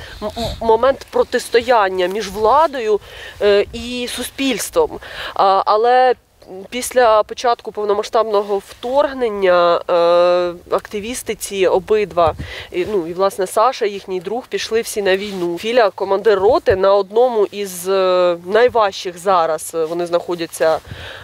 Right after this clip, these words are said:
е, напрямків на Бахмутщині, під Бахмутом, е, а Рома, м, після Київщини, яку він боронив, е, обороняв також Харківщину. І, ну, не-, неподалік від Ізюму,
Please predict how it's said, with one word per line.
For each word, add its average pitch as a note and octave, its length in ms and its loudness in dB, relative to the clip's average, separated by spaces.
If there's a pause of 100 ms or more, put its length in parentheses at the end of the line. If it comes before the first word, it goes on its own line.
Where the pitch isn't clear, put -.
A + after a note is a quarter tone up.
е, F#3 280 4
напрямків G#3+ 600 0
на F#3 120 4
Бахмутщині, G#3 800 -2
під F3+ 180 -10
Бахмутом, F#3+ 680 0 (140)
е, F#3 40 0 (340)
а G3 140 2
Рома, G#3+ 580 4 (240)
м, F#3 560 -6
після G3+ 480 0 (420)
Київщини, A#3 760 2
яку F#3+ 220 0
він G3 160 -2
боронив, G3 680 2 (160)
е, - 40 -4
обороняв G3 720 2
також F#3+ 300 -2
Харківщину. A#3 840 -2 (560)
І, F#3+ 540 -4
ну, F3 220 0
не-, F#3 200 0
неподалік G3+ 720 0
від F3+ 260 -8
Ізюму, A3+ 760 0